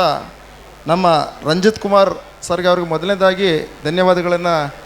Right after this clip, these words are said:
ಹೇಳೋಕ್ಕೆ ಇಷ್ಟಪಡ್ತೀನಿ. ಇದೊಂದೆಲ್ಲ, ಎಲ್ಲ ಇಡೀ ನಮ್ಮ ಜಿಲ್ಲೆಯ ಎಲ್ಲ ತಾಲೂಕುಗಳಿಗೆ, ಎಲ್ಲರಿಗೂ,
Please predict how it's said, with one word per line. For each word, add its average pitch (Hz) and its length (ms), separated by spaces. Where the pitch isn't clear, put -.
ಹೇಳೋಕ್ಕೆ 175 280
ಇಷ್ಟಪಡ್ತೀನಿ. 175 680
ಇದೊಂದೆಲ್ಲ, 196 460
ಎಲ್ಲ 185 280
ಇಡೀ 185 500
ನಮ್ಮ 175 200
ಜಿಲ್ಲೆಯ 202 420
ಎಲ್ಲ 202 320
ತಾಲೂಕುಗಳಿಗೆ, 196 880
ಎಲ್ಲರಿಗೂ, 196 560